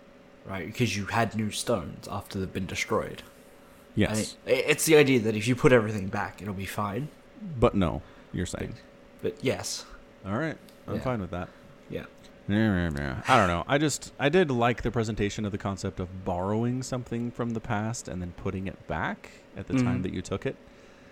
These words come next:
Speaker 2: It was a fairly clever idea, but like you said, it doesn't work. So time travel's dumb.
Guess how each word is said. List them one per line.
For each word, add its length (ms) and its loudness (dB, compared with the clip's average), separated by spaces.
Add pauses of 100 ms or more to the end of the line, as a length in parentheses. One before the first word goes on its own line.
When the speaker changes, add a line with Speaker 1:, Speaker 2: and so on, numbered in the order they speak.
(320)
Speaker 2:
It 160 0
was 180 4
a 120 -2
fairly 440 0
clever 360 0
idea, 300 -2
but 100 -4
like 160 0
you 80 -2
said, 160 0
it 80 -2
doesn't 200 -6
work. 180 -10 (100)
So 180 -4
time 200 -2
travel's 280 0
dumb. 400 -6